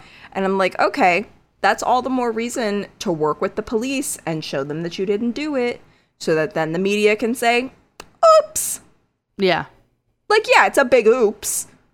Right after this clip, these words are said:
Speaker 1: but
Speaker 2: That's quite an oops.
Speaker 1: Yeah, it's a bit of an oops. Um, people have died for less, but he's in solitary. He's good.
Speaker 2: Yeah.
Speaker 1: But yeah, so that's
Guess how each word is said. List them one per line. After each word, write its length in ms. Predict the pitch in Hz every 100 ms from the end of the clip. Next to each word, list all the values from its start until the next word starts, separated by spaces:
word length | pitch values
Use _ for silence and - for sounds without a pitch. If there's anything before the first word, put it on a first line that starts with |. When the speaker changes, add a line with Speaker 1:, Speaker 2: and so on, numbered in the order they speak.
| _
Speaker 1:
but 600 | 214 - 226 202 180 - _ _
Speaker 2:
That's 240 | 254 262 -
quite 260 | 240 220
an 120 | 147
oops. 440 | 170 151 - - - _
Speaker 1:
Yeah, 360 | 294 339 349 349
it's 120 | 349
a 60 | 381
bit 160 | 262
of 80 | 180
an 120 | 175
oops. 460 | 165 196 - - - _ _ _ _
Um, 460 | - 202 185 180 196
people 420 | - 440 440 311
have 160 | 240 202
died 280 | 170 156 180
for 140 | 160
less, 560 | 165 170 175 208 - - - -
but 440 | 214 180 160 - _ _ _ _ _ _ _ _ _ _
he's 200 | 180 214
in 80 | 277
solitary. 540 | 254 190 311 - 143 165
He's 140 | 233
good. 280 | - 311 220 - _ _ _ _ _ _
Speaker 2:
Yeah. 240 | 160 156 156 - _ _ _ _ _ _ _ -
Speaker 1:
But 100 | 180
yeah, 220 | 143 165 - -
so 160 | -
that's 300 | 226 226 226